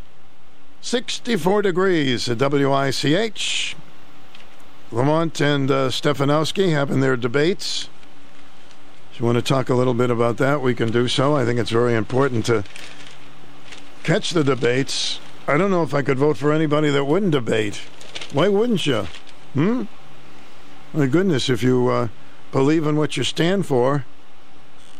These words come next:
why would you not go in there and face the questions?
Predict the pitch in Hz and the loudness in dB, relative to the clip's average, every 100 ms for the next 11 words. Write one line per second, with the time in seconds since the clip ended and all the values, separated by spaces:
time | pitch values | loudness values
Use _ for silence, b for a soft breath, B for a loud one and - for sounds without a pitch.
0 | - - 110 131 170 165 165 165 170 - | -8 -6 0 2 4 2 2 2 0 -2
1 | - - - - - - - 143 151 170 | -6 -6 -6 -6 -8 -6 -4 0 2 2
2 | 170 190 185 143 117 92 - - - - | 2 2 2 2 0 -2 -6 -6 -6 -4
3 | - 175 - 190 - 196 202 - 127 101 | 2 2 2 0 2 2 2 0 0 0
4 | - | -2